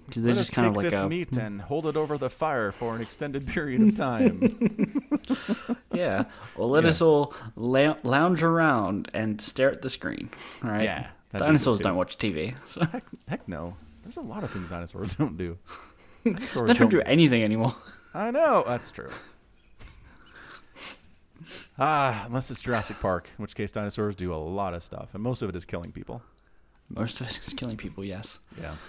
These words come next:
Speaker 1: Yeah.
Speaker 2: You know what? If I had a bunch of money,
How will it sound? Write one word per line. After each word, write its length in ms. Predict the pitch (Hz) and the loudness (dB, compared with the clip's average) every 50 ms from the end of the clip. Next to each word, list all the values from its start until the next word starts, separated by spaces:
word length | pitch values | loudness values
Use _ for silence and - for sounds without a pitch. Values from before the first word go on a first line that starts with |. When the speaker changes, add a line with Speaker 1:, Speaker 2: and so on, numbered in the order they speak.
| - - - - _ _ _ _ _ _ _ _ _ - | -20 -20 -20 -20 _ _ _ _ _ _ _ _ _ -10
Speaker 1:
Yeah. 200 | 113 101 90 82 113 - - _ | -8 -8 -8 -8 -10 -14 -14 _
Speaker 2:
You 80 | - 185 | -6 -4
know 80 | 294 381 | -2 -2
what? 140 | 381 - - _ _ - - - - - - - - - - - | -4 -4 -8 _ _ -20 -20 -20 -20 -20 -20 -20 -20 -20 -10 -6
If 140 | - 185 - | -6 -2 -2
I 100 | 466 480 | 0 0
had 100 | 359 254 | 0 0
a 40 | 165 | 0
bunch 180 | 131 135 123 - | 0 -2 -2 -2
of 80 | 123 | -4
money, 380 | 101 95 98 110 127 151 156 | -4 -4 -4 -4 -6 -6 -8